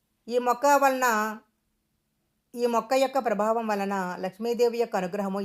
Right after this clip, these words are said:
ఇంట్లో ఎప్పుడూ ఉంటుంది. డబ్బుకు ఎలాంటి లోటు ఉండదు. అరటి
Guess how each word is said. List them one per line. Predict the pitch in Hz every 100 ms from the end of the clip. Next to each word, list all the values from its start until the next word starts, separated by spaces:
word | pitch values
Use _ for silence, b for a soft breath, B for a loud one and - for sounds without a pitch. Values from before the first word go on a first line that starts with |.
| 175
ఇంట్లో | 170 214 202
ఎప్పుడూ | 156 165 185 175
ఉంటుంది. | 151 160 156 160 - _ _ _ _ _ 175
డబ్బుకు | 208 208 277 220
ఎలాంటి | 190 196 196 190
లోటు | 165 185 196
ఉండదు. | 165 160 165 165 - _ _ _ _ 190
అరటి | 220 247